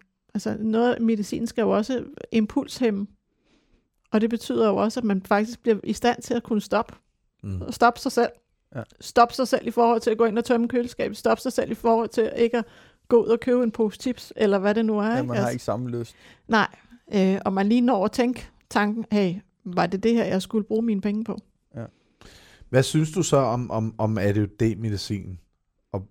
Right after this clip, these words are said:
Speaker 2: og hvordan, øh, er det noget, du også selv anbefaler til, til andre, hvis de spørger dig også?
Speaker 1: For det første, så er jeg jo ikke læge.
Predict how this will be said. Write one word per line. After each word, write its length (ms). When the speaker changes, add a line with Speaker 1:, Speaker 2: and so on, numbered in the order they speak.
Speaker 2:
og 140
hvordan, 600
øh, 340
er 100
det 100
noget, 160
du 100
også 140
selv 220
anbefaler 680
til, 420
til 120
andre, 340
hvis 140
de 140
spørger 380
dig 100
også? 360
Speaker 1:
For 160
det 120
første, 280
så 120
er 40
jeg 80
jo 40
ikke 160
læge. 300